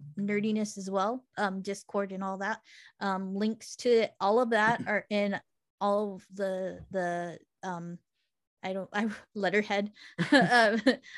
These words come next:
Speaker 1: of, of our, um, our, of our social media.
Speaker 2: Okay, we'll ha-, we'll have those links in, in the show notes as well. So, but,
Speaker 1: Mm-hmm.
Speaker 2: uh, thanks so much for coming on, and, um, yeah, anytime you wanna come back on, just let me know.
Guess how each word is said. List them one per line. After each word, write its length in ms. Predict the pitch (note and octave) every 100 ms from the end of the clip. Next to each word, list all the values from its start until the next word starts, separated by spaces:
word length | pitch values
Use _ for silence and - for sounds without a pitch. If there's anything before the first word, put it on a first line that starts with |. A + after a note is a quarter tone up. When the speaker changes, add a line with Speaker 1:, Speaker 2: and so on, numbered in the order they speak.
| -
Speaker 1:
of, 240 | B3 A3+ G3+
of 280 | A3+ G#3+ G3
our, 320 | F#3+ F#3 -
um, 380 | G3+ F3 E3+ F3+ - _ _ _ _ _ G3
our, 220 | G3 F3
of 100 | F3+
our 260 | F3+ E3+
social 360 | E3+ F3 E3+ E3
media. 420 | D#3+ D#3+ D#3+ - _ _ _ _ _ _ -
Speaker 2:
Okay, 200 | D3+ A#2+
we'll 220 | D3+ F3+
ha-, 120 | F3+ F3
we'll 100 | F3
have 140 | E3+
those 180 | D3+ C3+
links 220 | C#3 -
in, 160 | B2+ A#2
in 100 | B2+
the 60 | A#2
show 200 | - A2+
notes 320 | G#2 G2 - A#2+
as 200 | G#2 G2
well. 240 | F#2+ E2
So, 300 | - A2 G#2 - - -
but, 160 | G3+
Speaker 1:
Mm-hmm. 280 | G3+ G#3 G3
Speaker 2:
uh, 40 | C#3+
thanks 260 | G#3 A#3+
so 60 | B3
much 200 | B3+ -
for 100 | A3
coming 260 | A3 G3+
on, 220 | G3 B3+ F#3
and, 360 | F3 E3 D#3
um, 280 | D#3+ D#3 E3
yeah, 100 | G#3
anytime 320 | D3+ D#3 E3+
you 60 | D#3+
wanna 120 | D#3+
come 140 | E3
back 160 | D#3 D3+
on, 160 | F#3+ D#3+
just 160 | -
let 100 | B2+
me 80 | D3+
know. 160 | E3+